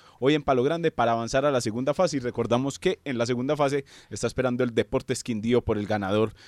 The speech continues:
de esta llave. Se mantienen en convocatoria jugadores como el argentino, el, el guardameta, eh, Ezequiel Mastrolía,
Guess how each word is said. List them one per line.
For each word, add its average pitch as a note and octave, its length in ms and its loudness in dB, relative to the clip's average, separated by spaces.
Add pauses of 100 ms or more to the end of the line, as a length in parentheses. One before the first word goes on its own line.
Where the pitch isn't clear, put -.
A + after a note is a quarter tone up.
(160)
de A2+ 280 4
esta G#2+ 320 0
llave. G#2 460 -2
Se - 140 -2
mantienen D3 640 0
en C3+ 120 -2
convocatoria C3 640 0
jugadores A#2+ 600 4 (280)
como A#2+ 240 0
el G#2 360 0
argentino, A#2 640 -2 (120)
el, A2 260 0
el G#2 240 0
guardameta, A2+ 640 0 (280)
eh, A2 360 6
Ezequiel A2 340 0
Mastrolía, A#2+ 680 2